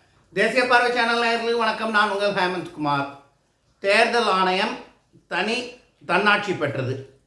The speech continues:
முன்பு ஒரு தேர்தல் ஆணையம் இருந்தாங்க, பிறகு இரண்டு பேர் எக்ஸ்ட்ரா இருந்து மூன்று பேர் கொண்டது. அதன் வேலை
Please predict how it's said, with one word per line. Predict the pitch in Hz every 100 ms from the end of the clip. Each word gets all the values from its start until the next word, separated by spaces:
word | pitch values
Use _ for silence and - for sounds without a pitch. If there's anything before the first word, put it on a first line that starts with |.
| _ _ _ _ _ -
முன்பு | 170 202 226 208
ஒரு | 202 196
தேர்தல் | 202 208 208 196
ஆணையம் | 190 196 185
இருந்தாங்க, | 180 175 202 226
பிறகு | 196 196 185
இரண்டு | 180 180 180
பேர் | 180 185 180 - - _ -
எக்ஸ்ட்ரா | 165 - 202
இருந்து | 185 190
மூன்று | 185 185 165
பேர் | 151 175 143
கொண்டது. | 139 127 117 - - _ _ _ _ _ _
அதன் | - 165 185 220
வேலை | 196 202 208 233